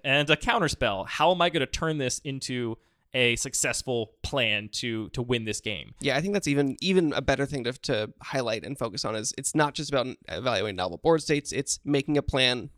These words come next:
Speaker 2: from, you know, the most absurd set of cards that are not meant to be a plan together, right?
Speaker 1: Yeah, and we'll talk more about that when we get to the design section, 'cause there are certainly types of cards that behave way differently in Battle Box than they do in other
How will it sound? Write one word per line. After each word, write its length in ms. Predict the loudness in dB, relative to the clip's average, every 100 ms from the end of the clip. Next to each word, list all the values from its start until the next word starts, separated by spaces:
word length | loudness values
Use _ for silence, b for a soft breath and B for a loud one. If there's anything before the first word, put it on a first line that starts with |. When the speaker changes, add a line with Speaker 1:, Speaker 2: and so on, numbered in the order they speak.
| _ _
Speaker 2:
from, 400 | -2 -2 -4 -6
you 140 | -4
know, 180 | -2 -4
the 160 | -2 -2
most 460 | 2 2 4 0 -4
absurd 520 | -6 -2 0 0 -4
set 200 | -4 -4
of 140 | -4 -8
cards 340 | -6 -4 -4
that 180 | -2 -4 -8 -20 _
are 120 | 2 4
not 220 | 4 4
meant 180 | 4 0
to 60 | -6 _
be 100 | -6
a 60 |
plan 240 | -4 -6 -8
together, 320 | -8 -8 -6
right? 220 | -6 -8 -12 b b b 2
Speaker 1:
Yeah, 320 | 4 4 0 _
and 200 | 2 2 0
we'll 220 | 0 0
talk 240 | 4 2
more 100 | 4
about 160 | 4 4
that 60 | 4
when 80 |
we 60 | 0
get 140 | -2
to 60 | -4
the 120 | -8
design 400 | -8 0 0 0
section, 320 | -2 -6 -6
'cause 120 | -4 0
there 100 | 2
are 40 |
certainly 340 | 4 2 0
types 240 | 0 0 -2
of 120 | -6
cards 340 | 0 2 0
that 280 | 0 0 0 _ _ _ 0
behave 320 | 6 6 6
way 180 | 2 4
differently 380 | 2 -2 -2
in 80 | 0
Battle 220 | 4 4
Box 200 | 4 2
than 80 | 0
they 80 | -4
do 220 | 0 -2
in 160 | -2 -4 -4
other 400 | 0 0 0